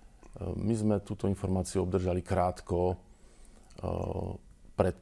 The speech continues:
tým, ako malo dôjsť k samotnému stretnutiu a dozdaniu finančných prostriedkov. E, čiže tak, ako som spomenul,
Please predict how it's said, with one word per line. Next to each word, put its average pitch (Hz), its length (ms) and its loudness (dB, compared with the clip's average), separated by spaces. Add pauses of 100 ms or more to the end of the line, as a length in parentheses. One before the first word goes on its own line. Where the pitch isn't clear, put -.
tým, 98 240 2
ako 92 320 0
malo 90 240 2
dôjsť 90 480 0
k - 80 -12
samotnému 85 480 -4
stretnutiu 85 640 -2
a 85 80 0
dozdaniu 85 320 -2
finančných 85 400 -4
prostriedkov. 95 800 0
E, - 880 -12
čiže 87 320 -4
tak, 87 240 -4
ako - 120 -8
som 87 160 -4
spomenul, 90 580 -2